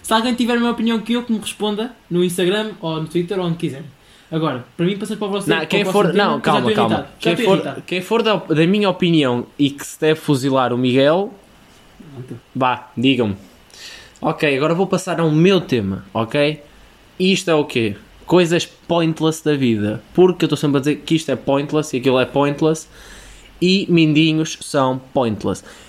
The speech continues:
Speaker 2: Eu sei que dão equilíbrio ao resto do pé e essas cenas todas, mas porquê é que a porra do mindinho é o único dedo do pé que está sempre a bater em todo lado? Eu estou a andar, vou buscar um chocolate à noite, negro porque eu sou, estou a tentar ser fit, pá,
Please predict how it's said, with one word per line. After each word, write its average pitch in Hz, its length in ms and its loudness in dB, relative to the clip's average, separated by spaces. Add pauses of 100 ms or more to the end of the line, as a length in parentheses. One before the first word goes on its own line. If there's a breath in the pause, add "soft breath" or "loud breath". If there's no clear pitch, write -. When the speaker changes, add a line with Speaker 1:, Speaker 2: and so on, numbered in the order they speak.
(120 loud breath)
Speaker 2:
Eu 151 120 6
sei 180 260 -2
que 160 120 -4
dão 165 160 4
equilíbrio 139 420 2
ao 135 60 2
resto 120 360 -2
do 123 80 -2
pé 110 440 -2
e 127 80 0
essas 120 240 -2
cenas 123 240 -2
todas, 104 260 0 (220 loud breath)
mas 110 380 0 (480 loud breath)
porquê 117 340 0
é 190 60 0
que 185 100 -4
a 151 60 4
porra 214 580 2
do 196 80 2
mindinho 156 420 4
é 139 60 4
o 135 80 6
único 220 380 2
dedo 143 220 4
do 160 100 4
pé 180 180 0
que 170 60 -6
está 175 160 -2
sempre 180 260 -2
a 170 40 2
bater 160 200 2
em 139 80 2
todo 151 300 0
lado? 98 180 -6 (500)
Eu 123 100 0
estou 165 200 2
a 160 60 4
andar, 170 320 0
vou 147 120 -2
buscar 139 320 -2
um 131 60 0
chocolate 127 460 -2
à 139 60 -2
noite, 170 360 2 (720 loud breath)
negro 127 380 2
porque - 160 -8
eu - 20 -4
sou, 117 240 -2
estou 127 140 -2
a 123 40 0
tentar 120 220 0
ser 139 140 0
fit, 160 320 0 (600 loud breath)
pá, 120 280 -4